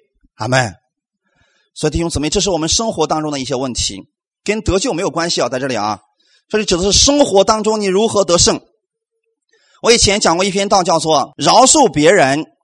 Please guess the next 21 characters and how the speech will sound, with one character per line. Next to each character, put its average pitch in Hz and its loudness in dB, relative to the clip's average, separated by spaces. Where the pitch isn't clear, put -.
释 - -2
放 120 -4
自 135 -8
己》。 104 -12
那 226 -6
意 262 2
思 247 4
是 220 -4
什 175 -4
么 156 -2
呢？ 123 -4
比 202 -8
如 269 -4
说， 294 0
今 302 -6
天 226 -4
他 277 -6
得 214 -6
罪 226 -8
了 185 -4
我， 117 -8